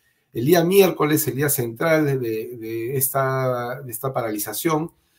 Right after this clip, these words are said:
eh, hemos tenido una movilización numerosa a la, al frontis del Congreso de la República, compuesta no solo por los gremios de transportistas, sino también por comerciantes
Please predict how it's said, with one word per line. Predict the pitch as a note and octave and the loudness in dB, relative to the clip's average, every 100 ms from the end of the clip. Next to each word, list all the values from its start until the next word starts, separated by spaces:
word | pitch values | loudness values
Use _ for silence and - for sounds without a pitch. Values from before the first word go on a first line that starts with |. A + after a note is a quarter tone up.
| _ _ - | _ _ -4
eh, | B2+ D3 | 0 2
hemos | C#3+ C#3+ | 2 2
tenido | - A#2 F3 F3 B2 A2 | 2 2 4 4 4 0
una | - C#3 C3 C3+ B2+ B2+ | -2 -2 0 0 0 0
movilización | A#2+ A2+ A2 G#2+ - C#3 C#3 C3+ C#3+ F#3 | 0 -4 -4 -6 -2 2 2 2 -2 -4
numerosa | D#3 C#3+ C#3 D3+ - D#3+ - C#3+ D#3+ - _ | 0 4 8 8 8 4 0 -2 -4 -12 _
a | - C3 C#3 D3+ - | -6 -2 0 0 -4
la, | B2 A#2 | -8 -6
al | B2 A#2 A2 | -6 -6 -2
frontis | E3+ F#3+ C#3 A#2+ | 0 2 0 -2
del | A2 | -4
Congreso | A2 A2 D3 C#3 | -2 0 2 2
de | C3+ | 2
la | D3+ | 2
República, | C#3 C3 D3+ D3 D#3 D#3+ | 0 0 0 0 0 -2
compuesta | - D#3 G3 F3+ - E3+ | -2 0 4 4 4 -2
no | D#3+ | 0
solo | D#3 G3+ E3+ - | 2 4 4 2
por | E3+ E3 | 2 2
los | - D#3+ - | 2 0 0
gremios | E3+ E3+ D#3 C3+ | 2 2 2 0
de | |
transportistas, | C3 - C3+ D#3 D#3 D3 | 0 -4 -6 -6 -6 -4
sino | C3+ | -4
también | B2+ B2+ D3+ D#3 | -4 -2 0 0
por | D3+ C3 | 0 -2
comerciantes | B2+ B2+ B2 - E3+ D3+ C#3+ C#3+ - | 0 0 -2 0 2 0 0 -2 -4